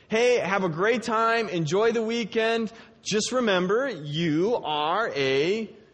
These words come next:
Sir, and you carry with you that identity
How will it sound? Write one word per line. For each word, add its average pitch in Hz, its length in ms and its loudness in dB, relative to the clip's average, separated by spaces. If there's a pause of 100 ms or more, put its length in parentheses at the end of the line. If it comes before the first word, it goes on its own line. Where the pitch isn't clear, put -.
(140)
Sir, 190 760 -4 (260)
and 147 180 -4
you 247 560 -4
carry 208 480 0
with 220 340 -6
you 110 420 -6 (240)
that 180 380 -4
identity 156 840 -10